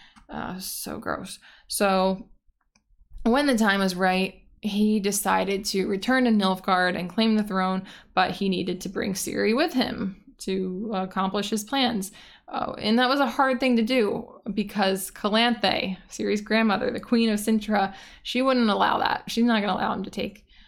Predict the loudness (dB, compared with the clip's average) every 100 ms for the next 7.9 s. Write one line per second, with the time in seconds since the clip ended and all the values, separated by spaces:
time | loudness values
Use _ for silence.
0 | _ -6 -2 -2 -4 -10 -20 _ -4 2
1 | 2 2 0 -2 -4 0 2 2 2 0
2 | 0 -2 -2 -8 -12 -20 -20 -6 -2 2
3 | 2 2 0 0 2 2 0 -6 -12 -20
4 | -20 _ _ -20 -2 0 2 2 2 0
5 | 0 2 2 0 0 2 2 2 2 2
6 | 4 4 2 -2 -6 -6 -2 2 2 2
7 | 0 0 0 -2 -4 -2 -4 -4